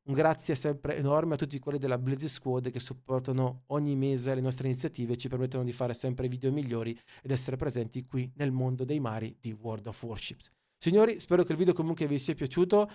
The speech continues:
Petropavlos con modulo leggendario in Top Ship, io e il Barone Grigio, eh, vi diamo un nuovo appuntamento la prossima settimana, probabilmente lunedì, con un nuovo video.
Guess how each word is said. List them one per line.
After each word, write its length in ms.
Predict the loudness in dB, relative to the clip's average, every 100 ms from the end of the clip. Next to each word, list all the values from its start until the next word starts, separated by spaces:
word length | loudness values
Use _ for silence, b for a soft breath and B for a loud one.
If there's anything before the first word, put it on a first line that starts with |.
| B _
Petropavlos 640 | -4 -2 4 6 6 4 2
con 180 | 2 2
modulo 300 | 2 2 2
leggendario 640 | 2 0 4 4 4 0
in 160 | -2 0
Top 180 | 0 0
Ship, 560 | 0 2 2 0 -8 -2
io 360 | 8 8 8
e 140 | 2 2
il 100 | 4
Barone 320 | 4 4 2
Grigio, 600 | 0 0 0 -2 -2 -12 _ -6
eh, 180 | -4
vi 80 | 0
diamo 220 | 2 2
un 60 | 2
nuovo 180 | 2 2
appuntamento 640 | -2 -2 0 0 -2 0
la 100 | 0
prossima 320 | -2 -4 -2 -2
settimana, 460 | -2 -2 0 0
probabilmente 680 | 0 2 2 2 0 0 0
lunedì, 420 | 2 2 0 -4
con 140 | -2 0
un 80 | 2
nuovo 200 | 2 2
video. 360 | 0 -2 -8